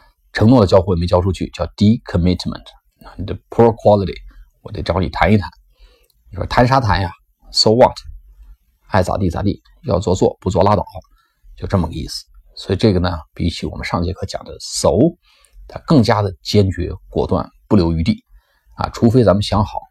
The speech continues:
打算摊牌，打算一个 big showdown，showdown 就是摊牌嘛，我们不要轻易用这个词。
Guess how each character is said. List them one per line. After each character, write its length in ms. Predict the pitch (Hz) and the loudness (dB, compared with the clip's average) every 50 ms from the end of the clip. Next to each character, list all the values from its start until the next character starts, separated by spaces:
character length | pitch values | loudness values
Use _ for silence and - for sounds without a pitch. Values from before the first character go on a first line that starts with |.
| _ _ _ _ _ | _ _ _ _ _
打 140 | - - 78 | -4 -4 -4
算 200 | - 101 95 80 | -2 -2 -2 -2
摊 200 | - 123 120 107 | 0 2 2 2
牌， 280 | - - 98 107 110 - _ _ _ _ _ - - _ _ | 2 2 2 0 0 -4 _ _ _ _ _ -20 -20 _ _
打 140 | - - - | -10 -8 -6
算 220 | - - 90 87 | -2 0 0 0
一 80 | 90 87 | 0 0
个 80 | 92 | 0
big 180 | 85 85 110 120 - | 2 2 2 2 2
showdown，showdown 1300 | - - - - 104 107 110 95 95 101 104 104 90 - - - - - 107 107 104 98 104 107 104 71 76 | -2 -6 -2 0 2 2 2 2 4 4 4 2 2 -2 -6 -8 -4 0 0 2 2 2 2 2 2 0 -4
就 120 | 82 80 | -6 -8
是 80 | 82 - | -8 -6
摊 160 | - - 95 | -4 -2 -2
牌 180 | 92 - 87 90 | -2 -2 -2 -2
嘛， 120 | 104 95 - - _ _ _ _ _ _ _ _ - - - _ | -2 -2 -4 -6 _ _ _ _ _ _ _ _ -20 -20 -20 _
我 80 | - - | -16 -14
们 100 | - - | -8 -4
不 80 | - | -2
要 80 | 95 95 | 0 0
轻 200 | - - 95 90 | 0 0 0 2
易 40 | 87 | 2
用 180 | 95 98 82 | 2 0 -2
这 80 | 69 - | -4 -8
个 80 | - - | -14 -16
词。 260 | - - - - | -16 -16 -18 -20